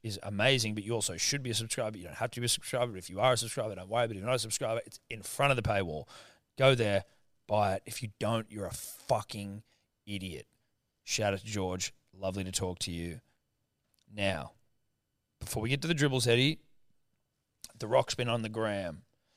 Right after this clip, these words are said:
Now, there's two things. One is an old one, but we have to get to it first. And it is his reaction to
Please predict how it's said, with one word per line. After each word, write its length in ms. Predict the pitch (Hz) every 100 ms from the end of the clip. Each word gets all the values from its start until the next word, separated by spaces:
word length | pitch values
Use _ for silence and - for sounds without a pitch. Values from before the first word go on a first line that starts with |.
| _ _ -
Now, 80 | 110
there's 160 | 110
two 180 | - 214
things. 280 | - 123 113
One 200 | 139 202
is 120 | 220
an 100 | 175
old 240 | 160 170
one, 240 | 139 123 127
but 140 | 117
we 120 | 123
have 280 | 113 147 143
to 80 | 139
get 200 | 135 135
to 120 | 135
it 80 | 117
first. 800 | - - 127 110 87 - - - - - _ _ -
And 120 | 131
it 80 | 131
is 160 | 123
his 240 | 180 196 180
reaction 800 | 170 151 151 - 127 107 135 - _ _ _ _
to 720 | - 143 135 131 127 123 120